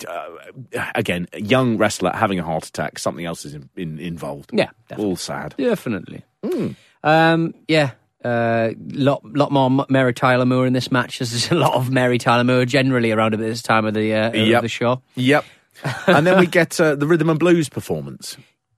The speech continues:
Speaker 2: Yeah. What the fuck was that all about, Mark?
Speaker 1: <sighs>
Speaker 2: It was just, uh, the honky tonk man. He's <laughs> released a single.
Speaker 1: Yep.
Speaker 2: That's already gone gold.
Speaker 1: Yep.
Speaker 2: Even though it's released that day or
Speaker 1: Yep.
Speaker 2: something.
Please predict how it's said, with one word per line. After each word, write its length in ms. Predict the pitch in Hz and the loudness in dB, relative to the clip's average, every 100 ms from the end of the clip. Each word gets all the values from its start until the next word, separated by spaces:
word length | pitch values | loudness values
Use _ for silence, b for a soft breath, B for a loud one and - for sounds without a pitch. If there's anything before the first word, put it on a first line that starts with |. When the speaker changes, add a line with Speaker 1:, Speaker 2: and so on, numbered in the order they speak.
| _ | _
Speaker 2:
Yeah. 600 | 220 277 381 381 285 117 - _ | -6 2 6 6 6 2 -4 _
What 180 | 330 - | -2 0
the 80 | 370 | 0
fuck 280 | - 311 | 2 2
was 120 | - 180 | 2 4
that 100 | 196 | 4
all 200 | 180 123 | 6 4
about, 360 | 110 104 107 - | 2 -2 -2 -2
Mark? 320 | 120 180 220 - | 2 4 4 2
Speaker 1:
<sighs> 540 | 214 127 107 - - | 2 2 0 -2 0
Speaker 2:
It 80 | 247 | 4
was 140 | 254 247 | 4 4
just, 320 | 302 240 - | 2 2 2
uh, 240 | 226 220 b b b | 4 2 b b b
the 80 | - | 2
honky 260 | 240 294 226 | 4 4 4
tonk 240 | 190 175 | 2 4
man. 380 | 143 131 131 131 - _ _ _ | 4 4 2 0 -6 _ _ _
He's 260 | 131 123 170 | -6 0 2
<laughs> 0 | |
released 340 | 170 220 - | 2 2 0
a 60 | 160 | -2
single. 520 | 156 123 110 110 127 | 0 0 0 0 4
Speaker 1:
Yep. 200 | 143 165 - | 4 4 0
Speaker 2:
That's 180 | - - | -6 4
already 240 | 214 214 | 6 6
gone 220 | 202 190 170 | 4 4 6
gold. 560 | 175 165 156 160 127 - - | 4 6 6 2 -2 -12 -2
Speaker 1:
Yep. 400 | 175 170 165 - | 2 4 4 2
Speaker 2:
Even 200 | 165 175 | 2 4
though 100 | 170 | 2
it's 120 | 147 | 2
released 340 | 160 160 147 | 4 4 4
that 220 | 151 147 135 | 2 2 2
day 320 | 143 131 131 | 4 4 2
or 120 | 131 120 | 2 4
Speaker 1:
Yep. 100 | 123 | 6
Speaker 2:
something. 340 | 156 151 143 | 6 4 0